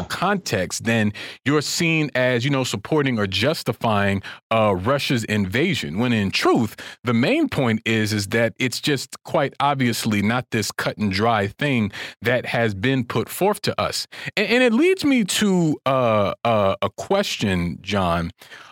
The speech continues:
about, uh, I guess, sort of the way we think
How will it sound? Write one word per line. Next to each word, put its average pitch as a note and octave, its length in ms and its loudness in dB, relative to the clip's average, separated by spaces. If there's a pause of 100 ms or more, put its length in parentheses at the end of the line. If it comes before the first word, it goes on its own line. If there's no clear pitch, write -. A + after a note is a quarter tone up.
(160)
about, D3+ 640 0 (180)
uh, C#3+ 520 4 (340)
I G3 80 0
guess, D#4 220 0
sort D4 220 2
of G3 80 2
the E3 80 2
way F3+ 220 2
we F#3 240 2
think A#3 500 0